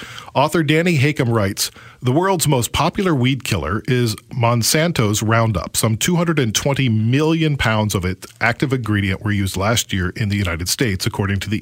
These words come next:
E P A. But weeds are becoming resistant to Roundup, and paraquat has been marketed as an alternative. Last year, seven million pounds of paraquat were used in the United States on nearly fifteen million acres," unquote.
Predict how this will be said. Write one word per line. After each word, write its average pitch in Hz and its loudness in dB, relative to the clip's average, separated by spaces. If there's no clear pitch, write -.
E 82 -8
P 101 -2
A. 123 0
But 156 -12
weeds 214 0
are - 0
becoming 131 -2
resistant 123 -2
to - -2
Roundup, 85 -4
and 139 0
paraquat 135 0
has 117 0
been 123 0
marketed 120 -2
as 107 -2
an 110 0
alternative. 107 -2
Last 117 0
year, 85 -2
seven 113 0
million 131 0
pounds 135 0
of 92 -4
paraquat 85 -4
were 107 0
used 107 0
in 110 0
the 98 -2
United 101 -2
States - -2
on 117 2
nearly 113 2
fifteen 117 -2
million 90 -2
acres," - -2
unquote. - -4